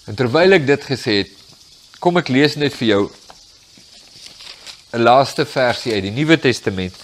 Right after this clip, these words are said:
wat daardie laaste punt vir my so kosbaar uitbeeld. Ek vermaan julle dan, broeders, by die ontferminge van God,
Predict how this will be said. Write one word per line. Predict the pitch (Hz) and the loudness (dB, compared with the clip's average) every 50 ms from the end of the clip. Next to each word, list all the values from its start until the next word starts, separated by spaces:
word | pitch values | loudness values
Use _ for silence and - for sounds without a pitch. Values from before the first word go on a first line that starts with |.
| - - - - - - - - - - - _ - | -20 -20 -20 -20 -20 -20 -20 -20 -20 -20 -20 _ -18
wat | - 107 117 120 107 - - - | -6 -2 -2 -2 -2 -4 -8 -14
daardie | 120 120 - - 120 123 127 120 | -6 0 2 2 4 2 2 2
laaste | 117 117 120 123 113 - - 127 | 2 2 2 2 0 -2 -6 -10
punt | - - 120 107 101 | -8 -8 -8 -8 -8
vir | - - 101 | -10 -12 -8
my | 98 101 98 | -6 -6 -6
so | - - 107 | -6 -8 -10
kosbaar | - - 117 117 107 - 104 104 101 92 - | -8 -4 -4 -4 -4 -4 -4 -4 -4 -4 -4
uitbeeld. | 90 82 78 80 78 - - - - - - _ _ _ - _ _ _ _ _ _ - - - - - - - _ _ - | -6 -6 -8 -8 -10 -10 -12 -14 -20 -20 -20 _ _ _ -20 _ _ _ _ _ _ -20 -20 -20 -20 -20 -20 -20 _ _ -8
Ek | 143 - - | -8 -2 0
vermaan | 175 147 147 151 165 185 196 175 | 0 2 4 4 4 4 4 4
julle | 165 151 139 131 113 | 2 2 2 2 2
dan, | 104 113 107 98 90 85 82 - - - - _ _ _ _ _ _ - _ _ | 0 -2 -2 -2 -6 -12 -16 -20 -20 -20 -20 _ _ _ _ _ _ -20 _ _
broeders, | - 101 104 113 131 117 110 101 90 - - - - - _ - _ - - - - - - - - _ _ _ | -4 2 4 6 6 8 6 4 4 2 -4 -14 -20 -20 _ -20 _ -20 -20 -20 -20 -20 -20 -20 -20 _ _ _
by | 98 113 131 | 2 2 4
die | 135 151 151 | 6 4 4
ontferminge | 147 143 127 - - 165 165 180 185 175 170 180 175 160 170 170 170 165 147 135 123 - | 2 0 -4 -2 2 4 4 4 4 2 0 -4 -4 -2 -4 -4 -4 -4 -8 -12 -16 -12
van | - 139 123 - | -10 -10 -10 -6
God, | - 135 104 85 | -4 -4 -4 -4